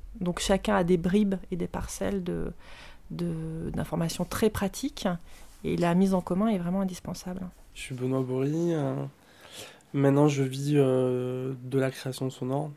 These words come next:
Speaker 2: depuis pas très longtemps. Euh, voilà. J'ai fait des études qui ont absolument rien à voir. Je fais des études de sciences. Et, euh, moi, dans le milieu, je suis plutôt autodidacte, hein. Voilà. Bah, mes études de sciences m'ont permis d'avoir un certain rapport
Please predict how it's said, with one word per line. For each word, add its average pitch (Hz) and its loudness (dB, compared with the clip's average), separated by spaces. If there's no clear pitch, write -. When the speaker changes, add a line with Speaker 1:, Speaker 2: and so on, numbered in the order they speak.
Speaker 2:
depuis 131 -10
pas 131 -6
très - -8
longtemps. 123 -6
Euh, 123 -4
voilà. 123 -6
J'ai 120 -4
fait - -6
des 135 2
études 147 -4
qui - -2
ont 123 -2
absolument 135 -2
rien 131 -2
à 131 -2
voir. 147 -4
Je - -12
fais 131 -10
des 127 -10
études - -14
de 143 -2
sciences. 139 -6
Et, 135 0
euh, 131 0
moi, 139 4
dans 135 4
le 131 2
milieu, 139 2
je 147 -4
suis - -8
plutôt - -4
autodidacte, 135 -4
hein. - -16
Voilà. - -8
Bah, 143 -8
mes 135 -2
études - -6
de 135 0
sciences 135 -2
m'ont 123 -6
permis 139 0
d'avoir 127 0
un 135 -8
certain 139 -8
rapport 127 -6